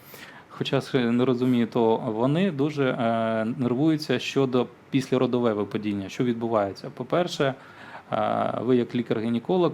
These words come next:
ви, е, профілактуєте і дивитесь жінок, щоб жінка зайшла в стан вагітності достатньо здоровою. Не мала дефіцитних станів, тому що все, що вона заходить з собою, забирає в час вагітності,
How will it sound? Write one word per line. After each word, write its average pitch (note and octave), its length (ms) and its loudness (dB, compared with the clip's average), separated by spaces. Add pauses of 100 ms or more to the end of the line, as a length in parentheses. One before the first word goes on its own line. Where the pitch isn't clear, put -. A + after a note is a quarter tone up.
ви, B2 220 2
е, A2 720 -2
профілактуєте A#2+ 760 -2
і A2 120 0
дивитесь B2 560 2
жінок, D3+ 360 0
щоб A#2+ 500 -2
жінка C#3+ 340 0
зайшла A#2 420 0
в - 80 -6
стан A#2+ 260 0
вагітності C#3 600 -4 (380)
достатньо B2 480 0
здоровою. A2+ 420 0 (440)
Не B2 100 2
мала B2+ 260 4
дефіцитних C#3 560 -2
станів, E3 360 0
тому C3+ 240 2
що C#3+ 180 -2 (300)
все, D#3+ 320 4
що C#3+ 240 0
вона B2+ 340 2
заходить A#2 460 -2
з - 60 -10
собою, A#2+ 360 0
забирає A2+ 540 0 (280)
в - 40 -10
час A2+ 300 -4
вагітності, E3 640 -2